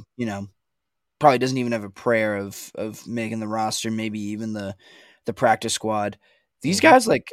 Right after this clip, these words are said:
Speaker 1: have some starting experience. These guys have played in the N F L and played well. Like, these are, these are dudes. These are real guys. Um, and these are real guys who I think could,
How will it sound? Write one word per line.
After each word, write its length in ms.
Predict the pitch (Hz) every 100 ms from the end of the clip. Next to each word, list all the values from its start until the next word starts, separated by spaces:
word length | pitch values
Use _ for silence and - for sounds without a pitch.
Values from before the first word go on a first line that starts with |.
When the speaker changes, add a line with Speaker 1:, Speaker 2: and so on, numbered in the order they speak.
| -
Speaker 1:
have 200 | 139 139
some 120 | 135
starting 380 | - 131 131 117
experience. 560 | - - 123 139 165
These 140 | 127 127
guys 180 | 139
have 80 | 127
played 220 | - 110
in 80 | 113
the 100 | 123
N 80 | 123
F 140 | 123
L 120 | 123 143
and 100 | 135
played 220 | 113 117
well. 320 | 104 113 135
Like, 220 | 117 104 _ _ _ _ _ _
these 180 | 175 214
are, 80 | 202
these 280 | - 170 220
are 60 |
dudes. 380 | 165 196 117 -
These 180 | 110 147
are 80 | 135
real 180 | 135
guys. 460 | 135 131 120 113 - - -
Um, 440 | 117 113 107 110
and 140 | - 113
these 160 | 117
are 160 | 120 110
real 260 | 104 117 117
guys 260 | 113 113
who 120 | -
I 40 | 113
think 240 | 117 113
could, 380 | - 117 113 113